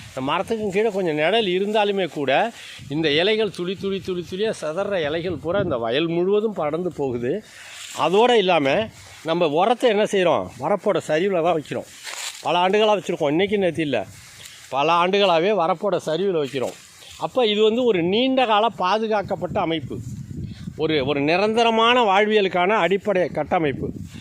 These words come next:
அது என்ன செய்யுது? இந்த உரம்லாம் காலங்காலத்துக்கு அப்படியே வரப்போட சரிவுலேருந்து நிறைய மண்புழுக்களை உருவாக்குது.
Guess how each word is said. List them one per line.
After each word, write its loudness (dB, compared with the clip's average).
அது 0
என்ன 2
செய்யுது? 0
இந்த -2
உரம்லாம் 0
காலங்காலத்துக்கு 2
அப்படியே 0
வரப்போட 0
சரிவுலேருந்து 0
நிறைய 0
மண்புழுக்களை 0
உருவாக்குது. -2